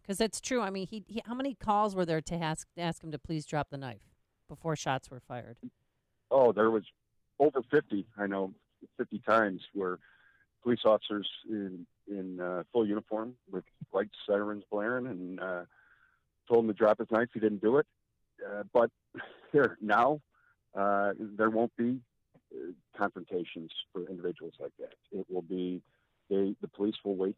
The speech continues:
Speaker 2: till he gets tired or just gives up or kills somebody. So, um, you know,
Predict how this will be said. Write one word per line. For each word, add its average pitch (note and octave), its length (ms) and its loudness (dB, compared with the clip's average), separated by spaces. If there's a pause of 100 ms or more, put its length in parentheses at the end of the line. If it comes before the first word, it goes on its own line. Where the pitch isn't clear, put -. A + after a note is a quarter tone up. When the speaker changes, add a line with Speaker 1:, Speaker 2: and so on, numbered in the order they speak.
Speaker 2:
till G2+ 180 -8 (400)
he G2+ 160 -4
gets G2 200 -4 (140)
tired C3 400 2
or G2 240 -2
just - 220 -6
gives G2+ 260 -4
up G#2 200 -2 (640)
or G2 360 0 (400)
kills E3+ 220 -2
somebody. - 360 -12 (280)
So, F2 320 0 (600)
um, F2 420 -6 (260)
you C3 80 -6
know, G2 160 -4